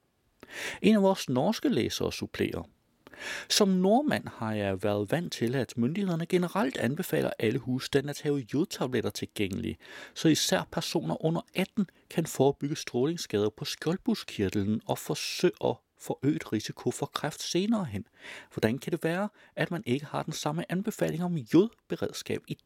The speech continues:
Danmark, som man har i Norge?" Og lad os så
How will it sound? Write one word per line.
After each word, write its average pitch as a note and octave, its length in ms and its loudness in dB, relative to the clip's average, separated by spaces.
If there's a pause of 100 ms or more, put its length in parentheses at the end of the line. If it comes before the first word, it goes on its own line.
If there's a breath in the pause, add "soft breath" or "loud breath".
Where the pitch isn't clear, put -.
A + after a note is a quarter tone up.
Danmark, F3 420 0
som D3+ 200 -4
man D#3+ 140 -6
har - 220 -10
i A#2 40 -6
Norge?" A#2+ 460 2 (1400 loud breath)
Og - 160 2
lad A#2 80 6
os A2+ 100 0
så G#2+ 220 0